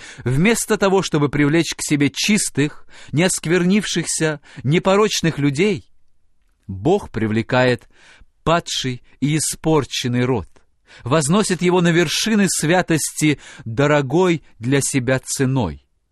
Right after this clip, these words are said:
смертью своего сына через действие своего духа. Как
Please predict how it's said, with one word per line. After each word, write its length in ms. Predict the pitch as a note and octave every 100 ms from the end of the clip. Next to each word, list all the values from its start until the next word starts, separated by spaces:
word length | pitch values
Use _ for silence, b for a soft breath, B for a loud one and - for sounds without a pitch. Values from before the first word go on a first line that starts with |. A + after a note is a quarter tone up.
| _ _ b b b
смертью 960 | - - C3 D3 C#3 - B2+ B2+ A#2+ b b -
своего 580 | - B2+ B2+ C3 F3+ F3
сына 600 | - F#3+ D3 G#2 D#2+ - b -
через 360 | - B2+ A2+
действие 500 | G2+ B2 G#2 - G#2+
своего 320 | G2 G#2+ G2 G#2
духа. 320 | B2+ - - _ _ _ _ _ _ _ _ _ _ _ b b -
Как 260 | - G3+